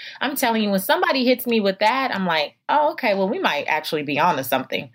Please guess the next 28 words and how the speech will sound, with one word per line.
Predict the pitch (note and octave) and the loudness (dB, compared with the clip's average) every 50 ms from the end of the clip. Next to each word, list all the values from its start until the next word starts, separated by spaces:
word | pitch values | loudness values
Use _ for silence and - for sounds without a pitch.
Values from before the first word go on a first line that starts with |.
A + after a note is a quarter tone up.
| - - | -20 -20
<laughs> | - - - - | -20 -18 -6 -2
Like, | A3+ A3+ A#3 - C4+ C4+ B3+ B3+ C4+ C#4 - - - - - - - - - | 0 0 2 2 0 0 0 0 -2 -4 -8 -16 -16 -10 -8 -8 -8 -4 -2
like, | C4+ C4 C4 - _ - A#3+ C#4 C#4+ C4 | 0 0 0 -2 _ -4 -2 -2 -2 -2
because | - C#4+ C#4 | -2 -4 -2
now | C4+ C#4+ D4+ D#4+ D#4+ D#4 | -2 -2 -2 0 -2 -2
this | B3+ D4+ D#4 - | -2 -2 -2 0
is, | D4+ D4 C#4 B3+ - - | 0 0 0 0 0 0
it's | - C4+ C4+ - - - - | 0 0 0 -2 -4 -4 -2
a | - A#3 - - | -2 -2 -2 0
fair | C4+ C4+ C4+ C4+ | 0 0 2 0
exchange. | C4+ C4 - - - A#3+ B3+ D4+ B3+ G3+ F#3 F#3 - | 0 -2 -2 -2 -2 -2 0 0 0 0 0 0 0
Like, | G3 F#3+ F#3 G#3 | 0 0 0 -2
it's | G3 - | -2 0
a | G3+ G3 | 0 2
mutually | F#3+ G3+ A3 A#3+ A#3+ - - A#3+ A#3 A3+ G#3 | 2 2 2 0 0 0 0 2 2 2 2
beneficial | F3+ G3 G3+ G#3 G3+ G3 - G3+ G3 - - F#3+ F#3 | 2 0 0 0 0 0 -2 -2 -2 0 0 0 0
relationship. | F3 F3+ E3+ E3+ F#3+ C4 C#4 - - D#3+ - - - - - - - - - | 2 2 2 2 2 2 0 -2 -2 -2 0 0 0 0 0 -2 -4 -6 -8
And | - F#3+ G3+ | -6 -2 0
there's | A3 A#3+ A#3+ | 0 2 2
only | C4+ D4+ D#4+ D4+ | 2 2 2 0
so | - - A#3+ A#3 B3 | 0 0 0 2 2
many | B3 A#3 A3 G3+ | 2 2 2 0
relationships | G3 G3 G3+ G#3 C4 C4 - A3 F#3+ - F#3+ F#3 F3+ - | 0 2 2 2 2 2 2 0 0 0 0 -2 0 0
that | F#3 F3+ | 0 0
you | F#3 G3 G#3 G3 | 0 0 -2 0
can | G3 F3 | -2 -2
handle | E3+ E3+ F#3 G3 A3 A#3 F#3 E3 D3+ D3+ D3 D3+ - _ - - - - - _ | 0 0 0 2 2 2 2 2 2 0 -2 -4 -8 _ -20 -20 -20 -20 -20 _
where | - F#3 G3+ G3+ G3 F#3+ F#3 F3+ F3+ F3 E3+ F3 F#3 - | -6 -2 -2 0 0 0 0 0 0 -2 -4 -4 -8 -12